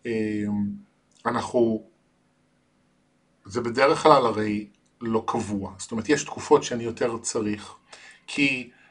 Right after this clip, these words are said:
אני יותר בדיכאון או בחוסר ביטחון, ואני צריך יותר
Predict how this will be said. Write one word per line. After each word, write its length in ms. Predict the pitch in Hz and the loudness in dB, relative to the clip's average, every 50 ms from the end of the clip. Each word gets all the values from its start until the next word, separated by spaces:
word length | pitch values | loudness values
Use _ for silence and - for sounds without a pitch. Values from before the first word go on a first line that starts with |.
| _ _ _ _ - - | _ _ _ _ -10 -8
אני 140 | 120 120 120 | -4 -2 -2
יותר 320 | 120 113 - 131 123 113 110 107 | -2 0 4 4 4 4 4 2
בדיכאון 840 | 117 113 110 107 107 101 98 104 101 - - 107 107 131 147 147 127 | 4 4 4 4 2 -2 -6 -10 -8 -2 -2 0 2 2 0 0 0
או 80 | 110 | -2
בחוסר 400 | 101 104 - - 113 - - 113 107 | -2 -4 -4 -4 -4 -4 -4 -6 -6
ביטחון, 540 | 107 104 - 110 - - - 123 117 113 113 | -6 -6 -8 -10 -10 -4 0 0 0 0 0
ואני 160 | 113 110 107 | -2 -2 -2
צריך 340 | - - 107 110 110 - 113 | -4 -6 -6 -6 -6 -6 -6
יותר 280 | 107 - 117 110 110 | -6 -4 -2 -2 -2